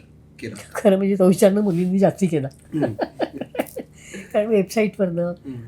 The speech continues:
Speaker 2: सतत त्याचं हे करणं आणि
Speaker 1: हम्म.
Speaker 2: एखादी गोष्ट पर-, परत, परत, परत, परत तीच, तीच सांगणं.
Speaker 1: हम्म.
Speaker 2: म्हणजे त्यामुळे मुली, "आपण रील करूया."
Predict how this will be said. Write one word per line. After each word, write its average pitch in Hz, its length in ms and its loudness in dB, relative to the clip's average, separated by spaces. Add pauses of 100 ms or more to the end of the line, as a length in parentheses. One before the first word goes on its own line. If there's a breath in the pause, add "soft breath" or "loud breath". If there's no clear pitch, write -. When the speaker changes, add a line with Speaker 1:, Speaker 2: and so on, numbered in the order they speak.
(380)
Speaker 2:
सतत 185 460 -2
त्याचं 185 300 2
हे 175 140 0
करणं 160 300 -6 (100)
आणि 196 140 -2
Speaker 1:
हम्म. 269 120 -4
Speaker 2:
एखादी 214 360 -4
गोष्ट 233 300 -4 (520)
पर-, - 460 -2
परत, 220 200 4
परत, 247 280 2
परत, 220 300 0
परत 226 260 -4 (100)
तीच, 208 240 -4
तीच 220 220 -6
सांगणं. 156 280 -4
Speaker 1:
हम्म. 127 440 -18 (400)
Speaker 2:
म्हणजे 240 260 -2
त्यामुळे 247 340 0
मुली, 254 180 0
"आपण 262 240 2
रील 233 200 0
करूया." 170 300 0